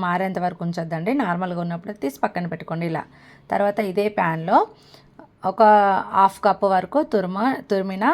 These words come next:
క్యారెట్ తీసుకున్నానండి. క్యారెట్ తురుముకొని తీసుకోండి. మిక్సీ పట్టుకుంటే బాగా పేస్ట్ దగ్గర, అంటే మెత్తగా అయిపోతుంది కదా, so అలా కాకుండా ఇలా తురుముకోండి. క్యారెట్ను కూడా ఇక్కడ నెయ్యిలో ఫ్రై చేసుకోవాలి. బాగా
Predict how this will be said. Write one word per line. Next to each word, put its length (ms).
క్యారెట్ 380
తీసుకున్నానండి. 640
క్యారెట్ 300
తురుముకొని 460
తీసుకోండి. 460
మిక్సీ 260
పట్టుకుంటే 320
బాగా 360
పేస్ట్ 260
దగ్గర, 240
అంటే 260
మెత్తగా 400
అయిపోతుంది 460
కదా, 140
so 80
అలా 220
కాకుండా 360
ఇలా 220
తురుముకోండి. 540
క్యారెట్ను 480
కూడా 180
ఇక్కడ 260
నెయ్యిలో 360
ఫ్రై 160
చేసుకోవాలి. 640
బాగా 400